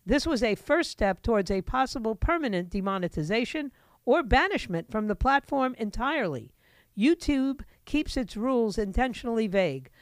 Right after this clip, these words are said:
They will penalize you for violating their policies, and yet they will not explain exactly what their policies are.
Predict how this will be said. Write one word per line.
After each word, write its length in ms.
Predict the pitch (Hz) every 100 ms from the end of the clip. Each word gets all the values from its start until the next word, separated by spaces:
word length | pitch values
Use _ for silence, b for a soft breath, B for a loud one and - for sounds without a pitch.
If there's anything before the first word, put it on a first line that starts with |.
| b b b
They 120 | 233
will 160 | 226
penalize 640 | 196 - 403 277 196 180 -
you 140 | 196
for 160 | 190 190
violating 680 | 185 233 277 247 233 220
their 140 | 196 185
policies, 720 | 220 269 220 - 165 160 - b b b
and 120 | 214
yet 160 | 240 226
they 80 | 233
will 140 | 208
not 220 | 214 269
explain 420 | 262 - - 240
exactly 440 | 208 160 240 262 233
what 160 | 226
their 120 | 226 214
policies 500 | 226 233 226 262 226
are. 320 | 302 277